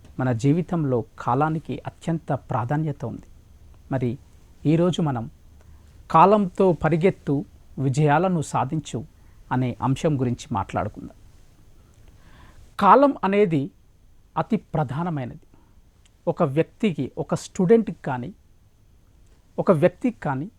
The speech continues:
ఏ రంగంలో ఉన్నటువంటి వ్యక్తికైనా సరే, కాలం అనేది అత్యంత ప్రధానమైనది. తను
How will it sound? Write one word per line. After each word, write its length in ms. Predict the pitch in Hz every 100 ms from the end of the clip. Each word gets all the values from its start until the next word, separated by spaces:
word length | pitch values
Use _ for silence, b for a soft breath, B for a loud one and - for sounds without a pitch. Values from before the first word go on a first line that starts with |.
| _
ఏ 240 | 151 175 220
రంగంలో 500 | 226 240 262 262 247
ఉన్నటువంటి 600 | 220 208 175 190 175 170
వ్యక్తికైనా 600 | 151 - 175 165 147 131
సరే, 280 | - 123 - _ _ - _ _ _ _ _
కాలం 340 | - 135 180 165
అనేది 280 | 139 127 143
అత్యంత 520 | - - - 185 170
ప్రధానమైనది. 720 | - 123 143 143 120 113 - b b b b - -
తను 220 | 202